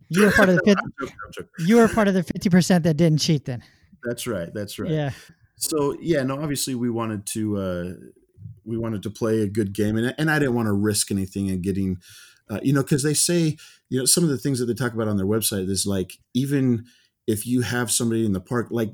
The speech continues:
Speaker 2: Tiffany and, and Teresa, they were in the park, they were riding around during the day. It says in the rules somewhere that if they were to bring us food, that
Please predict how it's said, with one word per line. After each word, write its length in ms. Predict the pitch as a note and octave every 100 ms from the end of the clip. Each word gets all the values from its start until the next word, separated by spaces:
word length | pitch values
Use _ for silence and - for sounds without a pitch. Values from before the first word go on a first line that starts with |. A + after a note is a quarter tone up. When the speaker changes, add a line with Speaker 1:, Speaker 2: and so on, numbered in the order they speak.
| -
Speaker 2:
Tiffany 420 | - D#3 C#3 C3
and, 260 | B2 A2 -
and 140 | G2+
Teresa, 320 | - B2+ C3+
they 120 | F#2+ C3+
were 80 |
in 80 | C#3
the 40 | G2+
park, 280 | - A#2+ G2
they 80 |
were 100 | A2 A2
riding 260 | G#2 G#2
around 280 | G2+ G#2 G#2
during 160 | G2+ F#2+
the 80 |
day. 280 | F2+ A2 G2+ - - - _ _ _ _ _ _ _ _
It 160 | A#2+ A2
says 320 | - E3 D#3
in 80 | C#3+
the 80 | B2
rules 320 | A#2+ C3 -
somewhere 340 | C#3 B2+ A2
that 200 | G2 G#2
if 200 | - G2+
they 160 | G#2+ A#2
were 140 | B2
to 80 | A2
bring 340 | F#2+ G2 A2+ A2+
us 160 | A2
food, 680 | - - G#2 G#2 C#3+ F#3+ G3 _ _ _ _ _ _
that 340 | B2 A2 F#2